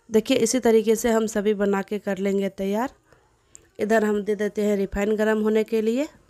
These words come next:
जब तक इधर रिफाइन तेल गरम होगी, तब तक इधर हम बना के कर लिए हैं तैयार। तो अब चेक कर लेते हैं तेल गरम हुई है या नहीं। तो देखिए, तेल हल्की सी गरम हो गई है।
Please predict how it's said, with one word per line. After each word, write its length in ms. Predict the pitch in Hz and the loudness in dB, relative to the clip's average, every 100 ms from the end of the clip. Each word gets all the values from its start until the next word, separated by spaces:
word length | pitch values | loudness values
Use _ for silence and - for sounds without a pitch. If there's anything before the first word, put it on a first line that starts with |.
| _ _ - - - _ _ - | _ _ -16 -14 -14 _ _ -10
जब 180 | 208 214 | 0 2
तक 180 | 254 240 | 2 2
इधर 220 | 226 233 | 2 4
रिफाइन 320 | 214 208 220 | 4 4 2
तेल 180 | 220 214 | 2 0
गरम 260 | 202 202 220 | 0 0 2
होगी, 280 | 220 214 233 | 0 0 -4
तब 140 | 196 | -6
तक 140 | 190 196 | -6 -6
इधर 200 | 196 196 | -2 -2
हम 140 | 196 | -2
बना 240 | 185 180 190 | -2 -4 -4
के 160 | 202 | -6
कर 160 | 185 185 | -4 -4
लिए 260 | 185 185 180 | -2 -2 0
हैं 140 | 180 175 | -2 -4
तैयार। 440 | 175 180 208 247 - _ _ _ _ _ _ _ - | -4 -4 -4 -6 -12 _ _ _ _ _ _ _ -8
तो 60 | - | -8
अब 80 | 202 | -2
चेक 200 | 220 208 | -2 0
कर 140 | 208 | 0
लेते 280 | 196 196 214 | 0 -2 -2
हैं 140 | 214 | -2
तेल 220 | 220 208 196 | -4 -6 -2
गरम 280 | 196 190 | -2 -2
हुई 220 | 190 196 196 | -2 0 0
है 220 | 202 190 | 0 -2
या 140 | 185 180 | -2 -4
नहीं। 300 | 185 208 233 _ _ _ _ _ - - | -4 -6 -10 _ _ _ _ _ -20 -8
तो 80 | 220 | 2
देखिए, 320 | 220 208 269 | 2 4 0
तेल 240 | 233 226 208 | 0 0 0
हल्की 240 | 196 214 | -2 -4
सी 160 | 202 196 | -4 -2
गरम 300 | 196 190 185 | -2 -2 -4
हो 180 | 180 190 | -4 -2
गई 240 | 214 214 | 0 2
है। 260 | 214 214 | 0 -2